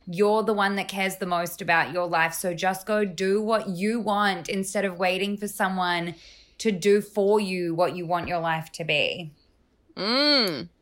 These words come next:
Speaker 1: If you need
Speaker 2: Oh,
Speaker 1: some
Speaker 2: that's so
Speaker 1: bravery,
Speaker 2: good.
Speaker 1: it's like, no one else can do this for you. So how bad do you
Speaker 2: Yes.
Speaker 1: fucking want it?
Speaker 2: Yes.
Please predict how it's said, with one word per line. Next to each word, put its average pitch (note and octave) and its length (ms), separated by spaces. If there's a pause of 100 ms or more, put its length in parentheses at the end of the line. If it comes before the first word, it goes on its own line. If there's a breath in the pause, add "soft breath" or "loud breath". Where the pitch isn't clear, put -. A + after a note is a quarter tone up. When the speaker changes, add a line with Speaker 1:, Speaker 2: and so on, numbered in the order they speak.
(520 loud breath)
Speaker 1:
If G3 160
you G3+ 100
need G#3 140
Speaker 2:
Oh, A#3 180
Speaker 1:
some A3+ 60
Speaker 2:
that's G3+ 100
so G3 60
Speaker 1:
bravery, A3+ 540
Speaker 2:
good. D#4+ 240
Speaker 1:
it's G#3 200
like, F#3+ 360
no G3+ 280
one D4 200
else A3 260
can G#3+ 200
do F#3 180
this D#3 420
for - 100
you. D#3+ 360
So G3+ 240
how G#3 180
bad G3 260
do F#3 60
you F3 60
Speaker 2:
Yes. D#3+ 100
Speaker 1:
fucking G3 320
want D#3+ 180
it? G2+ 240 (640)
Speaker 2:
Yes. G#3+ 800